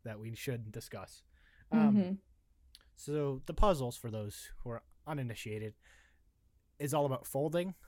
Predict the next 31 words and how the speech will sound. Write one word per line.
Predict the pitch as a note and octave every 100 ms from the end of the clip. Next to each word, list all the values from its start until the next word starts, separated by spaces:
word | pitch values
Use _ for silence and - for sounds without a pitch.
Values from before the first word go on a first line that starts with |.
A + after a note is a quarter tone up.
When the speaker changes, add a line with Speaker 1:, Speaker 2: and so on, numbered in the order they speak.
| -
Speaker 1:
and | A2
it's | G#2 -
all | G#2
about | F#2+ -
folding | - G2 F#2
paper. | - E3+ F3 D#3+ D#3 - -
It's | -
all | G#2
done | G#2 G#2+
in | G#2+
Unity. | D#3 E3+ D#3 D#3 C3+ - - _ _
It's | - -
very | A#2+
cool. | A2 B2+ A#2+ A2 G#2+ _ _
Um, | G#2+ G2+ G2+
I've | G#2
talked | C#3+ A#2
to | A#2
the | G#2+
devs | G2+ G2
many | A2 G#2+
times | - A2 G2+
about | G2+ G#2
it | G#2+ - _ _ _ -
at | G2
pax | - G2+ - -
West, | G2+ F#2+ - - -
pax | C#3+ C3+
East | B2+ -
last | B2 C3+ -
year, | C#3 C3 B2